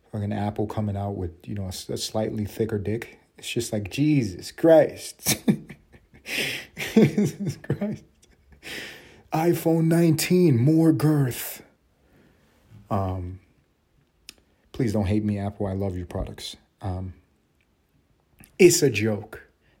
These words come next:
And reverse psychology is re-, if people only, if brands only understood that, you know, they would not condemn people who shit on their brands. When you shit on a brand, it makes people think about it you shouldn't hate that person. You should, you,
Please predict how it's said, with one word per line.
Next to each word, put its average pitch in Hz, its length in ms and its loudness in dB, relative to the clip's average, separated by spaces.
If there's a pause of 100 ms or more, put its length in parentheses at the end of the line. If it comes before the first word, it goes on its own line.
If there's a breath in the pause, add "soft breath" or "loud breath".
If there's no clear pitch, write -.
And 120 120 2
reverse 123 360 6
psychology 123 500 2
is 101 80 -2
re-, 104 140 -4 (220 loud breath)
if - 220 -2
people 269 300 2
only, 214 160 8
if 170 100 4
brands 185 340 2
only 156 240 2
understood 107 440 -2
that, 95 200 -12 (180)
you 123 80 -4
know, 117 80 0
they 113 140 2
would 123 160 2
not 127 220 -2
condemn 110 400 -4
people 113 300 -6
who 98 120 -6
shit 107 240 -2
on 104 100 -2
their 95 140 -8
brands. 90 440 -8
When 101 140 -4
you 143 100 -2
shit 143 480 0
on 120 120 -2
a 104 40 -4
brand, 95 540 -6 (1000)
it 120 140 0
makes 127 320 0
people 90 520 -4 (220)
think 143 360 2
about - 280 -4
it - 100 -20 (1500)
you 139 80 0
shouldn't 175 420 6 (160)
hate - 380 4
that - 220 -6
person. - 420 -4
You 139 60 -8
should, 127 280 -6
you, 147 80 -6